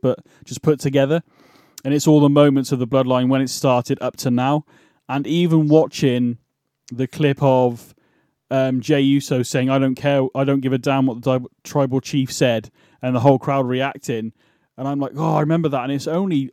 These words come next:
like, October. So it's not that long ago, really. And, you know, the Donnybrook match and stuff we're talking about was obviously earlier in the year, but because wrestling moves so fast,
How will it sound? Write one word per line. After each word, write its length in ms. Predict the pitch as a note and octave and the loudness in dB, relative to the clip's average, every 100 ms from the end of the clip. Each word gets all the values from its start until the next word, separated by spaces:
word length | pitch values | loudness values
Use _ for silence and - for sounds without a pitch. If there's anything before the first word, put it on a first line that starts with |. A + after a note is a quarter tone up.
| _ | _
like, 180 | C3 B2+ - | -10 -10 -12
October. 560 | - - D3 D#3 G3+ - _ _ _ _ _ _ _ _ _ | -12 0 2 2 0 -6 _ _ _ _ _ _ _ _ _
So 420 | - D3 C#3+ C#3+ - | -2 0 0 -2 -6
it's 160 | D3 | -8
not 140 | E3 E3+ | -6 -4
that 140 | E3 | -2
long 240 | D3+ D3+ F3+ | 2 0 0
ago, 240 | D3 B2 | -2 -2
really. 480 | B2+ C3+ D3+ B2 A#2 | -2 0 0 -2 -4
And, 120 | A#2+ B2 | -6 -6
you 100 | C3 | -4
know, 100 | A#2+ | -6
the 120 | A#2+ | -8
Donnybrook 560 | B2+ D3+ C#3+ A#2+ C#3+ G#2 | -6 -4 -4 -4 -6 -6
match 360 | B2 - - | -14 -14 -14
and 120 | C#3 B2 | -12 -12
stuff 260 | - B2 | -10 -10
we're 100 | B2 | -10
talking 340 | - B2+ A#2 A#2 | -10 -12 -10 -10
about 240 | B2 G#2+ | -8 -8
was 140 | B2 | -6
obviously 440 | B2+ B2 B2 B2+ A#2+ _ _ _ _ _ _ _ _ _ _ _ - | -6 -8 -8 -8 -8 _ _ _ _ _ _ _ _ _ _ _ -2
earlier 240 | D3+ D3 | 0 2
in 100 | C#3 | 0
the 100 | C3+ | 0
year, 260 | C3+ D#3 C3+ | -2 0 0
but 240 | C3 C3 | -2 -6
because 480 | - C3+ E3 C#3+ - _ _ _ _ - | -8 -4 -6 -6 -16 _ _ _ _ -8
wrestling 420 | D3 C#3+ D#3+ C#3+ | -6 -4 -2 0
moves 240 | C#3+ C#3 - | 2 2 0
so 200 | C#3+ B2 | -4 -2
fast, 680 | - D3 G#2 B2+ - - | -4 -6 -6 -10 -12 -10